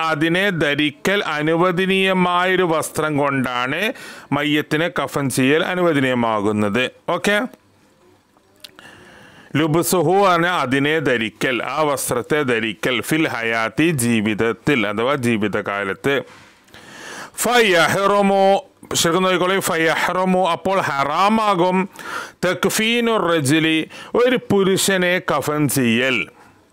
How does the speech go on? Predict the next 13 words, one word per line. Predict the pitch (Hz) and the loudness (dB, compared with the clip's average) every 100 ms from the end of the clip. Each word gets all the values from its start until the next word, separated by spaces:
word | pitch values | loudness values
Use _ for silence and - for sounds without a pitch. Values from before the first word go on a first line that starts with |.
| _ _ _ - 175 | _ _ _ -4 0
ഒരു | 208 - | 0 2
പുരുഷനെ | 175 175 151 185 196 226 262 - - - | 2 2 2 0 2 0 -2 -4 -12 -4
കഫൻ | 190 180 180 147 | -2 0 0 0
ചെയ്യൽ, | 143 139 143 151 135 - - 160 | 2 2 2 0 -2 -8 -2 0
ബിൽ | 208 175 | 2 0
ഹരീരി, | 156 143 135 131 120 117 135 180 127 95 - - - - - - | -2 -2 0 2 2 2 2 2 0 -4 -12 -20 -20 -20 -8 -2
പട്ടുവസ്ത്രം | 214 208 - - 262 202 - - 165 147 | -2 -2 -6 0 2 2 0 -2 0 0
കൊണ്ട്, | 131 127 127 117 - | 0 2 0 0 -2
പട്ടുകൊണ്ട്, | 165 165 - - 254 214 196 175 165 196 269 - - _ _ _ _ _ 165 | -6 -6 -14 -4 -2 0 2 2 2 0 -2 -8 -20 _ _ _ _ _ -10
പട്ടുവസ്ത്രത്തിലെ | 170 214 196 - 175 147 165 180 233 262 - - - - 139 | -2 -2 0 0 0 0 0 0 -2 -4 -12 -20 -20 -8 -4
അവനെ | 139 139 151 180 160 | 0 0 0 -2 -4
കഫൻ | 127 156 147 - | -4 -2 -2 -2
ചെയ്യൽ | 131 147 | 0 2